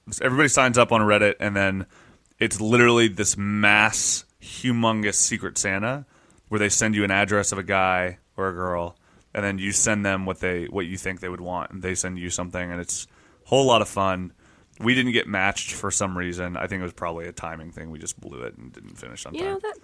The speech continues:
Speaker 2: really sucks,
Speaker 1: Yeah, I
Speaker 2: 'cause I
Speaker 1: know.
Speaker 2: think
Speaker 1: It's
Speaker 2: we
Speaker 1: real,
Speaker 2: were on
Speaker 1: real lame.
Speaker 2: time.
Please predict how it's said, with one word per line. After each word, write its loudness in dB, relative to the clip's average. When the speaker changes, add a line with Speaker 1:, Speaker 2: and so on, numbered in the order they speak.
Speaker 2:
really -2
sucks, -4
Speaker 1:
Yeah, -2
I 2
Speaker 2:
'cause 2
I 0
Speaker 1:
know. -2
Speaker 2:
think 0
Speaker 1:
It's -14
Speaker 2:
we 6
Speaker 1:
real, 2
Speaker 2:
were 0
on 2
Speaker 1:
real -4
lame. 2
Speaker 2:
time. 0